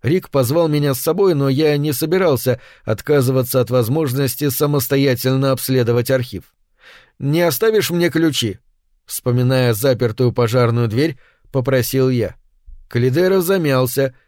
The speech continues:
по лицу было ясно, его одолевают самые противоречивые мысли. Наконец он покачал головой.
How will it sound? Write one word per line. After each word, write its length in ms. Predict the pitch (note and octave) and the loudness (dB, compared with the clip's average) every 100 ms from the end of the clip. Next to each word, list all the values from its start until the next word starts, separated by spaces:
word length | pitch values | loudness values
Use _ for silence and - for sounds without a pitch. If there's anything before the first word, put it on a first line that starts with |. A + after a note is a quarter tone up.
| _ _ | _ _
по 80 | A#2 | 0
лицу 380 | A#2+ A#2 D#3+ | 0 0 -2
было 220 | D3+ D#3 D#3 | 0 2 2
ясно, 540 | C#3 A#2+ G#2+ A#2+ A#2 - - - | 4 2 0 -2 -4 -6 -16 -2
его 340 | C#3+ D3+ D3+ | 0 2 2
одолевают 540 | C3 C3 C3+ D3+ C#3 | 2 2 2 2 2
самые 420 | - E3 D3+ D3 C3 | 0 -2 0 0 0
противоречивые 880 | D3 C3+ C#3+ C#3+ C3 - C3+ C3+ C3+ | 0 0 0 0 0 -2 0 0 0
мысли. 440 | B2 - F#2+ F#2 _ _ _ _ - | -2 -4 -8 -10 _ _ _ _ -8
Наконец 520 | C3 C#3 F#3+ G#3+ - | -4 -2 -2 -2 -2
он 100 | D#3+ | -2
покачал 460 | D3+ C#3+ C3 D3 | -2 -2 0 0
головой. 500 | C3+ C3+ C3 A2 F2 | 2 2 2 0 -4